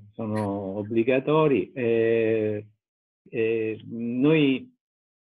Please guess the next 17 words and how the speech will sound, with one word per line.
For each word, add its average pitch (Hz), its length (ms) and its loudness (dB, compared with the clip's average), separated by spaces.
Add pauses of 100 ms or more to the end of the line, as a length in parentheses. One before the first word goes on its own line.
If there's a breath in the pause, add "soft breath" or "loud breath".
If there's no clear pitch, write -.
(560)
intanto 143 440 2
vi, 117 480 2
vi 107 680 -4
riporto, 117 680 2
diciamo, 107 760 -2
la 104 140 -4
solidarietà 107 840 0
e 107 300 0
la, 98 420 -4
la 101 140 -6
gratitudine 113 640 0
anche 110 240 -2
di 101 100 -4
chi 107 160 -2
ci 104 120 -8
ha 104 40 -4
ascoltato 117 760 -4